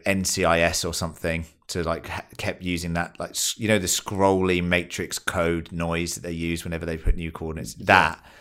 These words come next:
Speaker 1: it just, oh, it kept taking me out of the moment. So just a small gripe. I gave it five, everyone, but that really annoyed me. Um, so, as you said, Hippolyta's transported to a far-off planet and abducted by a strange extraterrestrial,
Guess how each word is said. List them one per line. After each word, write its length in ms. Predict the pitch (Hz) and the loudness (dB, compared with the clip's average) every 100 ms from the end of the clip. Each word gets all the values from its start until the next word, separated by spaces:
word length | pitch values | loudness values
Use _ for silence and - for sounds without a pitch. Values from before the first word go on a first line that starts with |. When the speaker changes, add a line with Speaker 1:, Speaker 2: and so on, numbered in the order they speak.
| - _ _ _ _ | -20 _ _ _ _
Speaker 1:
it 140 | 98 98 | -4 -2
just, 440 | 107 98 - - 104 | 0 0 -2 -4 -2
oh, 200 | 92 80 - - | -2 -2 -8 -8
it 280 | 98 95 - _ - | -8 -8 -20 _ -6
kept 200 | 120 120 | -4 0
taking 240 | 120 110 | 0 2
me 40 | 101 | 0
out 60 | |
of 60 | 92 | 0
the 60 | 90 | 0
moment. 340 | 90 82 76 | -2 -2 -6
So 260 | - 82 82 - | -2 -2 -2 -8
just 160 | - 208 | -4 0
a 60 | |
small 360 | 202 - 208 180 | 2 2 2 2
gripe. 320 | 143 139 170 - | 2 2 2 -4
I 60 | |
gave 180 | 160 165 | 0 0
it 80 | 147 | 0
five, 320 | - 156 127 | 4 6 6
everyone, 320 | 101 92 98 | 2 4 4
but 120 | 107 110 | 4 4
that 240 | 143 139 | 4 4
really 220 | 131 127 | 2 4
annoyed 300 | 120 113 110 | 4 4 0
me. 220 | 87 82 - - - - - | -2 -6 -10 -18 -20 -20 -8
Um, 340 | - 107 104 101 | 4 4 4 0
so, 320 | - 123 113 113 | 2 6 6 6
as 140 | 135 127 | 2 0
you 60 | |
said, 200 | 123 117 | 2 2
Hippolyta's 400 | 127 131 123 117 | 2 0 0 0
transported 540 | - 143 135 - 117 113 | -4 -4 -4 -6 -6 -4
to 80 | 120 | -6
a 40 | |
far-off 420 | - 160 165 - | -4 -2 -2 -4
planet 300 | - 113 82 - - - - | -4 -4 -4 -10 -20 -20 -8
and 80 | - | -2
abducted 540 | 127 123 170 - 98 98 - - - | 2 4 2 2 0 -2 -14 -14 0
by 100 | 104 | 2
a 40 | |
strange 840 | 98 - - 143 139 143 143 - - | 2 -2 2 4 4 0 -4 -8 0
extraterrestrial, 1040 | 143 147 - 123 127 131 131 - 78 - | 2 2 -2 -2 2 2 0 -2 -4 -6